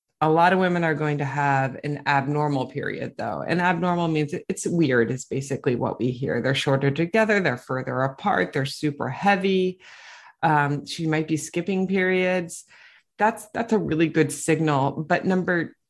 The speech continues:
two, what we found is that we were seeing a lot of symptoms manifesting in the brain.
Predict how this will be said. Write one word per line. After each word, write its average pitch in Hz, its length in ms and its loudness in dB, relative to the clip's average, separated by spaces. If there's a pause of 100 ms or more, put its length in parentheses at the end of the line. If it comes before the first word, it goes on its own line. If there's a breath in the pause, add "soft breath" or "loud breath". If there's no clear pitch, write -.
(160)
two, 285 320 -2
what 190 240 -2
we 160 180 0
found 151 600 -2 (100)
is 156 280 -2
that 147 460 2 (520)
we 180 220 0
were 175 140 -2
seeing 196 220 2
a 175 80 2
lot 180 240 0
of 208 60 0
symptoms 147 680 -4 (480 loud breath)
manifesting 160 840 0
in 143 140 -2
the 131 80 -4
brain. 98 560 -8